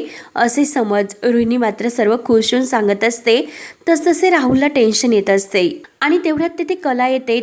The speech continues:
तर कला म्हणते की "सॉरी, मी तुम्हाला डिस्टर्ब केले." तर राहुल लगेच उठतो आणि लगेच कलाला पुढे हात देत म्हणतं की "आपण पहिल्यांदाच भेटतो."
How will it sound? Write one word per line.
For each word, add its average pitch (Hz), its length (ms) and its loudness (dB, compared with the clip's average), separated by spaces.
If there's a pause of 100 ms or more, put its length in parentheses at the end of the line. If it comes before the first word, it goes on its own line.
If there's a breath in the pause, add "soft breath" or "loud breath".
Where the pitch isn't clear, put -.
तर 233 160 2
कला 247 320 2
म्हणते 277 260 2
की 262 120 -2
"सॉरी, 240 320 0
मी 262 100 0
तुम्हाला 269 300 0
डिस्टर्ब 240 480 0
केले." 220 320 2 (460 loud breath)
तर 294 80 2
राहुल 294 300 2
लगेच 320 340 2
उठतो 254 560 0
आणि 254 340 0
लगेच 247 460 0 (100)
कलाला 247 360 2
पुढे 247 400 0 (380 loud breath)
हात 247 460 -4
देत 233 260 2
म्हणतं 226 280 0
की 208 140 -4 (100)
"आपण 247 280 0
पहिल्यांदाच 220 540 -2
भेटतो." 196 500 -4